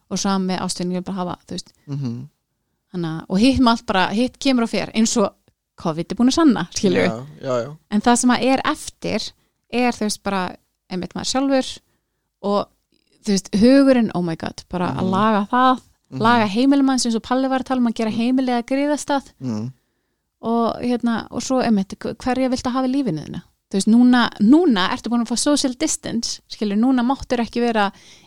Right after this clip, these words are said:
Speaker 1: eh, þú veist, með ást-, með alls kyns fólki. Hvað af þessu fólki viltu aftur í lífið þitt?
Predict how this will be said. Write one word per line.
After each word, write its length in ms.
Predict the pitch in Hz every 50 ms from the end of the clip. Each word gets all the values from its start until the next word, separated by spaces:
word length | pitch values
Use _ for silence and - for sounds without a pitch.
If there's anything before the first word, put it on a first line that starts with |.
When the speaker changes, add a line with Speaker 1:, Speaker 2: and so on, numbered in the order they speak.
| _ _ -
Speaker 1:
eh, 180 | - 208 - -
þú 40 | -
veist, 180 | 214 208 - - _ _ _ _ -
með 300 | 226 226 220 214 208 196 - - _ _ _ -
ást-, 420 | 190 180 - - _ _ _ - 196
með 300 | 214 214 214 208 - - _ -
alls 140 | 208 196
kyns 140 | - 185 -
fólki. 320 | - 180 - - - 220 - _ _ _ _ _ _ _ _ _ _ _ _ _ _ _ _ _
Hvað 180 | 294 294 285
af 60 | 269 -
þessu 100 | 269 262
fólki 300 | 277 269 - - 240 240
viltu 220 | 254 240 - -
aftur 280 | - 233 - - 196 170
í 80 | 165 180
lífið 160 | - - -
þitt? 200 | 180 - -